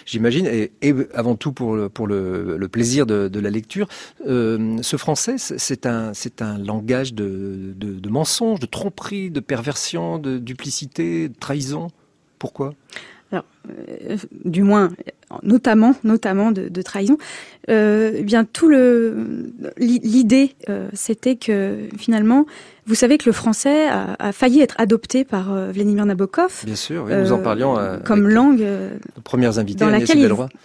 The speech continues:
Speaker 2: oui,
Speaker 1: et Yannick Chupin.
Speaker 2: dans laquelle il souhaitait, euh, peut-être, euh, changer, euh, donc, euh, abandonner sa belle langue russe, déliée. Euh, voilà. Et puis finalement, il a, il a opté plutôt pour l'anglais. Mais ça a été donc une langue de transition.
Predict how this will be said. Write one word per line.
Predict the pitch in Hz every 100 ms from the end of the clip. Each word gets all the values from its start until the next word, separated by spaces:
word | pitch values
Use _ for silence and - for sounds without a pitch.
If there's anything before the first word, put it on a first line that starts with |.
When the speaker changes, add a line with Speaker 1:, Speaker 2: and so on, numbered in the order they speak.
| - -
Speaker 2:
oui, | 202 208
Speaker 1:
et |
Yannick | 113 110 107
Chupin. | 104 139 180 - -
Speaker 2:
dans | 214
laquelle | 214 269 247
il | 196
souhaitait, | - 226 - 311 277
euh, |
peut-être, | 220 233 277 311 - 233
euh, | 196 190 - 196
changer, | - 233 202 233 277 220
euh, | 185 196
donc, | 190 185
euh, | - - -
abandonner | 233 233 226 233
sa | 233 208
belle | 185 233 269 254
langue | 233 233 220
russe, | 202 220 233 -
déliée. | 185 214 220 208 220 277 - - - _ -
Euh, | 185 175 - - - - _ - _ -
voilà. | 202 160
Et | 160
puis | 175
finalement, | - 175 180 254
il | 208 175
a, | 175 202
il | 190
a | 185
opté | 185 233
plutôt | 233 196 220
pour | 196 190
l'anglais. | 185 190 330 - - - -
Mais | 233
ça | 233 240
a |
été | 220 - 311 320
donc | 254 262
une | 233 226
langue | 240 220
de |
transition. | 202 - 233 196 - - 240